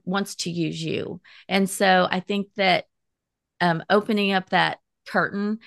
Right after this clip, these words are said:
and really being real with people and being honest about what your life has been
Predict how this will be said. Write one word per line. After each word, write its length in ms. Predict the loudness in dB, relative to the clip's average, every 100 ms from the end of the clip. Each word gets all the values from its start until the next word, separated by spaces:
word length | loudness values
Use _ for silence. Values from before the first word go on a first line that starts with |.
| -20 -20 _ 0
and 280 | 2 2
really 260 | 0 2 2
being 260 | 2 0 -2
real 280 | -2 -2
with 200 | -4 -6
people 480 | -8 -8 -4 -2 -2
and 180 | 0 0
being 200 | 0 -2
honest 480 | -2 -2 0 -4 -4
about 380 | 0 4 4 2 _ _ _ _
what 220 | 0 2
your 140 | 2 2
life 260 | 2 2
has 180 | -2 -8
been 480 | -6 -2 0 0 -2